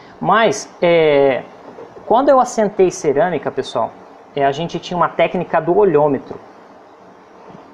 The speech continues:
É, pode parecer engraçado, pessoal, mas pra resolver certos problemas você tem que ser criativo,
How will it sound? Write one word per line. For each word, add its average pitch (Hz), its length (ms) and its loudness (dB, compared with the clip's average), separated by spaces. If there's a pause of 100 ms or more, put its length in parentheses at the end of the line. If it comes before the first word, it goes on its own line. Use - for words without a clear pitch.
(600)
É, 151 360 2
pode 170 280 0
parecer 196 300 0
engraçado, 160 640 0
pessoal, 127 340 -2
mas 127 160 -4
pra 160 140 -2
resolver 165 420 -2
certos 160 360 -2
problemas 139 500 0
você 135 200 -4
tem 143 140 -6
que 139 60 -8
ser - 100 -4
criativo, - 520 -6